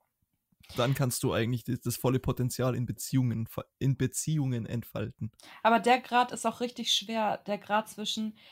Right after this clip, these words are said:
Speaker 2: „Hey, ich bin auch alleine glücklich“, und dem Grad mit, „Hey, aber irgendwie, ich bin mit dir schon glücklicher.“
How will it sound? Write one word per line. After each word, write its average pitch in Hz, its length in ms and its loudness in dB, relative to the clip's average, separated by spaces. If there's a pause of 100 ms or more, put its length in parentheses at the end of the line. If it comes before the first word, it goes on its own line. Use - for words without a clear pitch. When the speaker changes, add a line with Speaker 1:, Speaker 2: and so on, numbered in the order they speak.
(180)
Speaker 2:
„Hey, 240 140 2
ich 240 140 -4
bin 220 120 0
auch 220 140 0
alleine 240 400 2
glücklich“, 247 600 -8 (100)
und 208 160 -6
dem 214 120 -4
Grad 208 280 2
mit, 208 240 -4
„Hey, 208 280 0
aber - 520 -2 (280)
irgendwie, 196 400 -8
ich 190 140 -16
bin 190 120 -2
mit 185 140 -2
dir 190 100 -2
schon 208 200 -2
glücklicher.“ 180 600 -2